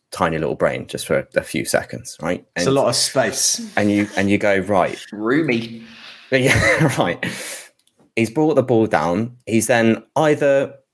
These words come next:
Speaker 1: fell over voluntarily, which is a dive in the penalty area, or he's actually been caught, right? So surely, if he thinks that there's no contact been made there, then Mitoma's dived and it's a yellow card,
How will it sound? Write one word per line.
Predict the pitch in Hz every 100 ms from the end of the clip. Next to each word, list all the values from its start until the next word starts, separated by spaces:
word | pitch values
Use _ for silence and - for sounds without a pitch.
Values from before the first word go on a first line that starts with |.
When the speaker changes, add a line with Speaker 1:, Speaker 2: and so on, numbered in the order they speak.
| _
Speaker 1:
fell | - - 165
over | 147 127 120
voluntarily, | 123 117 107 107 107 95 82 101
which | - 87 90
is |
a | 90
dive | 92 95 92 90
in |
the | 82
penalty | 98 92 - 78
area, | 76 76 90 - _ -
or | 147 85 98 - -
he's | 104 101
actually | - 107 92
been | 92 92
caught, | - 85 - _ _ _ _ _ _ -
right? | 117 131 -
So | - 120 117 - _ -
surely, | - - 208 113 - 120 123 -
if | 127
he | 131
thinks | 143 131 -
that |
there's | 104 107
no | 131 139 147
contact | 139 113 98 -
been | 101 92
made | 87 85
there, | - 85 120 - _ _ _ -
then | 104 98 - 104
Mitoma's | 101 110 101 92
dived | - 82 76 -
and | 80
it's | -
a | 85
yellow | 78 73
card, | - 60